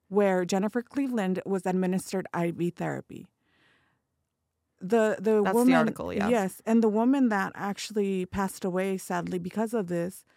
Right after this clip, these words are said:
Speaker 1: she worked at a radio station at K N E S, Texas ninety-nine point one.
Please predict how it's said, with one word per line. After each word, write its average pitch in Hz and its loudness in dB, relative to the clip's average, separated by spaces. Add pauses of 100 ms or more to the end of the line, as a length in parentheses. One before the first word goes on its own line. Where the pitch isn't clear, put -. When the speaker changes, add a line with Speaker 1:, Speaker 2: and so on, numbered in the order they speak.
(220)
Speaker 1:
she - -4
worked 208 -2
at 220 0
a 214 -2
radio 180 -2
station 175 -6 (160)
at 165 -6 (140)
K 196 -2
N 185 0
E 185 0
S, 180 -8 (220)
Texas 190 -4
ninety-nine 175 0
point 165 -6
one. 156 -4